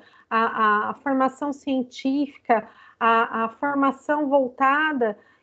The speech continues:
em valores, né? Em cidadania, a gente tem que pensar isso também para o nosso aluno deficiente. Então, não adianta a gente fazer uma avaliação, é, pensando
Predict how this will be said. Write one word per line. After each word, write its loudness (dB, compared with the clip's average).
em 4
valores, 4
né? 0
Em -2
cidadania, -2
a -6
gente -6
tem 0
que -4
pensar 0
isso 2
também 0
para -4
o 2
nosso 2
aluno 2
deficiente. -2
Então, 2
não -2
adianta -2
a 0
gente -6
fazer 0
uma -2
avaliação, 0
é, 0
pensando -2